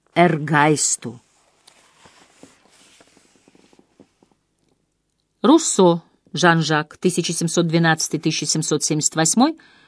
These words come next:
французский философ и писатель, идеализировал естественное состояние всеобщего равенства и свободы,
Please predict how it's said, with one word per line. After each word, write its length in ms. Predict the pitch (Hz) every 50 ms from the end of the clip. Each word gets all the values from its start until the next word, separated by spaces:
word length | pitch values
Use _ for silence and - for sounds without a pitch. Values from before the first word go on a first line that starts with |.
| _ _
французский 540 | _ - 202 208 220 320 359 349 - - 240
философ 400 | - 208 208 254 - - - -
и 60 | 220
писатель, 640 | 214 190 175 - - 156 143 139 - - 147 156 - _ _ _ _ _ _ _ _ _ _ _
идеализировал 640 | 170 185 180 214 214 220 202 208 330 349 320 294 269
естественное 760 | 214 196 220 - - - - - 302 - - - 294 294 302
состояние 680 | 285 - 302 262 - - 330 311 277 233 190 170 156 156
всеобщего 540 | 151 - - 196 196 - - - 165 165 185
равенства 460 | 233 294 320 269 196 - - - 196
и 60 | 220
свободы, 600 | 208 - - 185 165 156 143 147 147 143 143 139